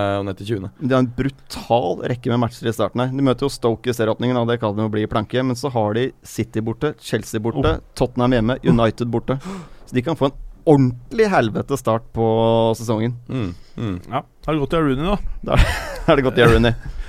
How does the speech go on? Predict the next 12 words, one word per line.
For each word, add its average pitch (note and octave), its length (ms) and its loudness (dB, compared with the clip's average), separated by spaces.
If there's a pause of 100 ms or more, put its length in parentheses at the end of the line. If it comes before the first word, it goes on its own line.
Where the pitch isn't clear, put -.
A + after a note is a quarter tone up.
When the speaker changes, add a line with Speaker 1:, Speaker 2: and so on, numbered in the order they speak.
(220)
Speaker 3:
Eh, D#3+ 400 6
er D3+ 160 4
det F3+ 80 2
noe D#3 100 4
vi D#3+ 140 4
ønsker C3+ 240 -2
å B2+ 80 -2
poengtere C3+ 480 0
litt C#3 300 -2
nedover G#2 680 -2
tabellen E3+ 340 2
her? F#4+ 180 -2